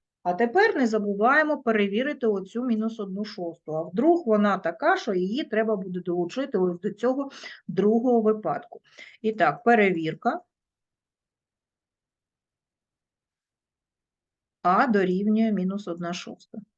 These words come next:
Куди її долучити? Можливо, ви самі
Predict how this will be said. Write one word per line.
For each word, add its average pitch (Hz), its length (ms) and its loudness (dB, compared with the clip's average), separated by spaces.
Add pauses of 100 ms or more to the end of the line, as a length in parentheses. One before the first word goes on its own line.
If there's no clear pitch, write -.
(180)
Куди 185 340 -2
її 214 460 0
долучити? 196 760 -6 (1200)
Можливо, 320 420 6
ви 330 120 6
самі 285 500 2